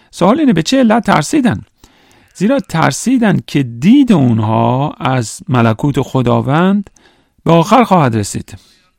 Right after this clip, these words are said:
هنوز به درستی درک نکردن که مسیح یک مسیحای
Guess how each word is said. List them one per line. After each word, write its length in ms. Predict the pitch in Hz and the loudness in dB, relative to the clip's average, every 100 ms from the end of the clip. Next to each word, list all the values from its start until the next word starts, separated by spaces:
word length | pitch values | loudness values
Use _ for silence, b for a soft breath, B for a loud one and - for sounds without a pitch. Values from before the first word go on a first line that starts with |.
| _ | _
هنوز 560 | 127 151 165 202 214 170 | -2 0 4 4 4 2
به 120 | 160 | -4
درستی 520 | 131 131 127 - - | -2 -2 -2 -2 -4
درک 320 | 147 147 143 - | -2 0 -2 -4
نکردن 640 | 131 117 120 101 104 95 - _ b b b b b | -8 -6 -6 -6 -6 -8 -12 _ b b b b b
که 100 | - | -6
مسیح 800 | 143 139 139 - 160 175 185 160 b b b b b - | -2 -2 -2 -4 -2 0 0 0 b b b b b -6
یک 220 | 139 139 | -6 -2
مسیحای 920 | 135 127 135 131 127 131 123 120 | -2 -2 -4 -2 0 0 0 0